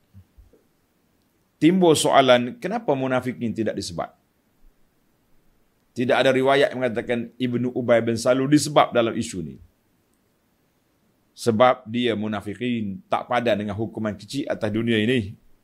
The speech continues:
Kita serahlah Allah Ta'ala ambil tindakan ke atas dia di dalam, di alam barzah sekarang ataupun di akhirat nanti.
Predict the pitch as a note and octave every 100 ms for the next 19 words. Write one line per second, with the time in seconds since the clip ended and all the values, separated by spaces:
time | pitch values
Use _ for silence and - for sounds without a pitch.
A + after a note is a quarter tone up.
0 | _ _ _ _ _ _ _ _ G#2 A2
1 | A2+ A#2+ A2+ G#2+ - A2 G2+ G#2 G#2 G#2
2 | G2 F#2+ G2+ G2+ F#2 F#2+ F#2 E2+ G2 F#2
3 | F#2+ F2+ E2+ F#2 G#2 F#2+ F2+ F2+ F#2+ A2
4 | G2+ F#2 F#2 G2+ G2 - - F#2+ C#3+ B2+
5 | A2 G#2 G2 F#2+ - - - F#2+ F#2+ B2+
6 | A#2